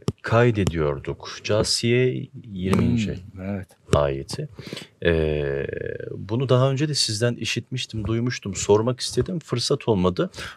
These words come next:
Speaker 1: Programda sorayım
Speaker 2: Tamam.
Speaker 1: dedim bari. Ee, bu ayet üzerinde nasıl bir tefsir yaptınız? Ne diyorsunuz bu ayet için?
Speaker 2: Şimdi biz eşya varlığı nasıl görüyoruz?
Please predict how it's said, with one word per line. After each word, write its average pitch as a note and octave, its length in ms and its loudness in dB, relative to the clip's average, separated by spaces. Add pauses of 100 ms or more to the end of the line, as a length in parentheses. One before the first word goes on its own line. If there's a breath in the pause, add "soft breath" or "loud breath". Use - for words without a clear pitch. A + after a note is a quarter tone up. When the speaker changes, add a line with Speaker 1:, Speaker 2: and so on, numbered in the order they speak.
(100)
Speaker 1:
Programda B2 680 6
sorayım D#2+ 420 0
Speaker 2:
Tamam. - 40 -6
Speaker 1:
dedim D2+ 260 -4
bari. E2 320 0 (520 loud breath)
Ee, D2+ 480 2 (300)
bu G#2 340 -4
ayet A#2 520 4
üzerinde F2+ 540 0 (320 soft breath)
nasıl E2 300 -4
bir E2 100 -4
tefsir D2+ 420 -4
yaptınız? D#2+ 460 -2
Ne A2 140 0
diyorsunuz E2+ 540 -4
bu D2 140 -2
ayet D2 240 -4
için? - 280 -8 (880 loud breath)
Speaker 2:
Şimdi A#2 420 -2 (1400)
biz D#3+ 600 4 (2500)
eşya E3+ 420 10
varlığı C3 360 10
nasıl F#3+ 240 8
görüyoruz? F#2+ 640 -4